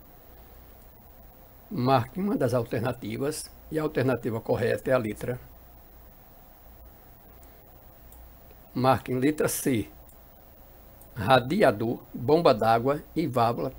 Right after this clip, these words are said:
termostática. Isso aí são os componentes essenciais para o controle do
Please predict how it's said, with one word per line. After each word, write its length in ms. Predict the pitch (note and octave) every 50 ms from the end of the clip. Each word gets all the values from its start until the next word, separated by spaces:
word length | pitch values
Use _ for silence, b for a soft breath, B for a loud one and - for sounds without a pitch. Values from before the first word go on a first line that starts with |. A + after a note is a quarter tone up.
| -
termostática. 840 | - - D3 C3 D3+ E3 D#3 - - A#2 G2+ - - - - - - - - - - - - - - - - - - - - - - - -
Isso 220 | A3 - - - G#2
aí 120 | G2+ G2
são 240 | - - - C3 C#3+
os 120 | E3+ - -
componentes 680 | - C3+ C3 - - B2 G#2+ G2 F#2 G2 G#2+ - -
essenciais 1000 | C3 C3+ B2+ - C#3 C3+ B2 - B2+ A#2 G#2 G2 G#2+ B2 C#3+ D3+ - - - - - - - - - - - - - - - - - - - - - - - - - - - - - - - - - - - - -
para 240 | D3 C3 C3 C#3+
o 60 | F3+ -
controle 800 | - F#3 F3 D#3 - - - A#2+ B2 B2+ C3+ C#3 D#3 F#3+ - - - - -
do 540 | - C3+ B2+ B2 A#2+ B2 B2+ D#3+ G#3 A#3+